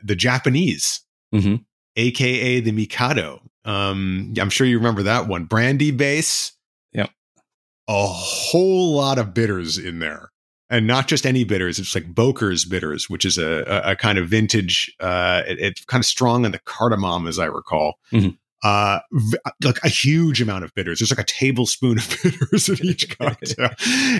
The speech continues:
Speaker 1: and, uh, and a whole lot of sugar as well, in keeping with that kind of nineteenth century vibe when I think the spirits weren't necessarily of the quality that we associate with now. And so large amounts of sugar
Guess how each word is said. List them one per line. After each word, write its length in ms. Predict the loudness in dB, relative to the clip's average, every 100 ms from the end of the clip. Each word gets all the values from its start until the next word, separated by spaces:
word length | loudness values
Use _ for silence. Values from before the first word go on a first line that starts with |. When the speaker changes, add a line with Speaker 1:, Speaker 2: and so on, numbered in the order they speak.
| 0
Speaker 1:
and, 420 | 0 2 2 2
uh, 260 | 2 2 0
and 140 | 0
a 80 | 0
whole 260 | 0 0 2
lot 120 | 0
of 60 | -2
sugar 480 | -2 -2 -2 -4
as 180 | -4 -4
well, 300 | 0 2 2
in 160 | 0 -4
keeping 400 | 0 0 2 0
with 140 | 0 0
that 240 | 0 -2
kind 260 | -2 0 0
of 120 | -2
nineteenth 480 | -2 -2 -2 -4 -2
century 440 | 0 0 0 -2
vibe 380 | 0 0 2 -2
when 380 | -4 -8 -8 -12 -16 _ _ _ _ -6
I 120 | -6
think 400 | -2 -2 -2 -6
the 400 | -4 -2 0 -4 -6
spirits 580 | -4 -2 0 2 0 0
weren't 260 | 0 0 -2
necessarily 760 | -2 0 0 -2 0 0 0
of 100 | -2
the 80 | -4
quality 640 | -12 -6 0 2 2 0 -2
that 180 | -6
we 140 | -4 -2
associate 640 | 0 0 0 0 -2 -2
with 120 | -4 -2
now. 240 | 0 0
And 100 | -2
so 140 | -2 0
large 340 | 2 0 0
amounts 300 | 0 -2 -4
of 80 | -4
sugar 560 | -2 0 0 0 -2